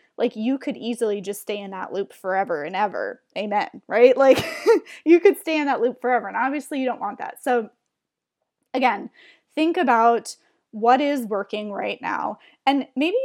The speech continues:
even pause this episode real quick and write down, um, open up a note on your phone or grab a piece of paper and just write down what are some of the signs that it is working right now, right? Like,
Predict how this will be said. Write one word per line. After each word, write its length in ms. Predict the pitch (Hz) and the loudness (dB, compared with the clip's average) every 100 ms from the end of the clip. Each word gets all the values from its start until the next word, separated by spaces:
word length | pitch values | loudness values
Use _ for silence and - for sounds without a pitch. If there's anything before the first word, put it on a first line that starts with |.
| 440 | -2
even 120 | 370 | -4
pause 280 | - 285 330 | -2 -2 -2
this 160 | 269 - | -8 -8
episode 420 | 190 202 208 208 | -10 -8 -8 -8
real 200 | 202 - | -8 -8
quick 380 | - 254 196 - | -2 -2 -2 -6
and 200 | 226 226 | -8 -4
write 280 | 220 262 269 | -4 -4 -4
down, 600 | 233 262 226 190 208 220 _ _ - | -6 -4 -4 -6 -8 -10 _ _ -6
um, 340 | 226 214 214 - | -4 -4 -6 -8
open 220 | 214 226 | -6 -4
up 140 | 220 | -6
a 40 | 214 | -6
note 260 | 214 214 - | -4 -4 -4
on 500 | 208 208 202 202 202 - | -6 -6 -8 -10 -12 -12
your 120 | 196 | -10
phone 460 | - 277 320 330 330 - | -2 0 0 0 -4 -2
or 300 | 220 220 208 | 0 0 0
grab 300 | - 196 208 | 0 -2 -2
a 80 | 208 | -4
piece 300 | - 226 - | -6 -12 -10
of 140 | 202 | -10
paper 340 | 226 233 262 | -8 -6 -4
and 180 | 262 214 | -6 -6
just 180 | 220 240 | -10 -8
write 260 | 220 233 240 | -4 -4 -4
down 460 | 208 214 196 208 _ _ _ _ _ _ _ | -6 -4 -6 -10 _ _ _ _ _ _ _
what 200 | 208 233 | 0 2
are 100 | 320 | 2
some 160 | 339 339 | -2 -4
of 80 | 294 | -4
the 80 | |
signs 540 | 285 214 214 220 233 220 | -4 -4 -4 -4 -6 -8
that 300 | 190 220 - - | -4 -4 -4 -2
it 140 | 226 | 0
is 300 | 220 214 185 | 2 0 -2
working 580 | 185 147 - - 76 - _ | -10 -10 -12 -18 -18 -20 _
right 220 | - 160 - | -8 -6 -6
now, 220 | 113 110 | -8 -6
right? 340 | 175 214 226 | -2 -2 -2
Like, 240 | 202 214 | -2 -4